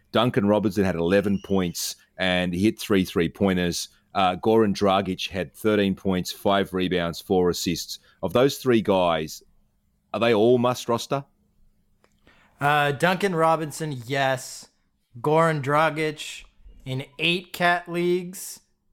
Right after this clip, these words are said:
Speaker 2: I would say yes. Um, not that strongly, but a light yes. And then on Olynyk,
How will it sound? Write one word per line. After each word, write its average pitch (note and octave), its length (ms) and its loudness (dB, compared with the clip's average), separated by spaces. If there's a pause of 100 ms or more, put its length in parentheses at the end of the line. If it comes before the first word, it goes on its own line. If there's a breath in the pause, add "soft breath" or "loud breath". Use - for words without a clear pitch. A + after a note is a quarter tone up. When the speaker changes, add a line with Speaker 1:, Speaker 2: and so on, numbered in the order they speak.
(180)
Speaker 2:
I C#3 100 -6
would C3+ 160 -4
say C3 600 0 (260)
yes. D3 840 -4 (500)
Um, A2+ 520 -8 (260)
not D3 280 -2
that D3+ 220 -2
strongly, D#3 800 -6 (480)
but C3 180 -4
a A#2+ 60 -6
light C3+ 400 -4
yes. D3 520 -6 (320)
And C3+ 160 -6
then C3 120 -2
on C3+ 180 2
Olynyk, D#3+ 680 2